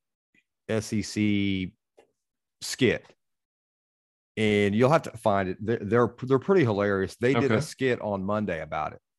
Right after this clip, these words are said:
Speaker 2: Hmm.
Speaker 1: And it was, uh, one of the Tennessee fans going through Neyland Stadium security. It was, it was pretty good. He had, the guy had mustard, and he, they let him in with that. And he had, like, in the,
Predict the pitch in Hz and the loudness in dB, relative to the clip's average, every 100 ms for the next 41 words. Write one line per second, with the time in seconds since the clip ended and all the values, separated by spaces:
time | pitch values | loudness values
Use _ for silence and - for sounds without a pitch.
0 | _ _ _ _ - 127 104 104 90 101 | _ _ _ _ 0 2 2 0 2 0
1 | 92 - 71 95 120 120 107 101 - 120 | 0 -6 -8 2 4 4 4 4 4 0
2 | 110 127 113 110 104 95 87 101 107 110 | 2 0 -2 -2 -2 -4 -8 -4 0 0
3 | 107 104 - 95 110 107 110 101 92 - | -2 -4 -10 -2 0 2 2 0 -2 -8
4 | _ _ - 101 117 113 110 - 107 104 | _ _ -10 -2 0 0 -4 -4 -2 -2
5 | 104 92 101 - 101 95 85 - _ _ | -4 -6 -8 -2 0 0 -4 -8 _ _
6 | _ _ _ _ _ _ _ - 98 92 | _ _ _ _ _ _ _ -2 -2 0
7 | 95 90 - - 98 - 107 101 95 95 | -2 -4 -8 -6 -6 -2 0 2 2 2
8 | 120 113 104 85 92 101 98 113 107 98 | 4 4 4 2 -8 -4 0 2 4 2
9 | 82 98 107 - 110 107 101 90 98 95 | 0 2 2 2 0 2 2 -2 -6 -8
10 | - _ 87 95 95 104 101 101 90 95 | -12 _ -4 0 2 2 2 0 0 2
11 | 101 101 98 - 92 101 98 95 92 - | 2 4 2 0 -4 -2 2 2 0 -6
12 | _ _ - 87 90 87 | _ _ -4 -2 -4 -4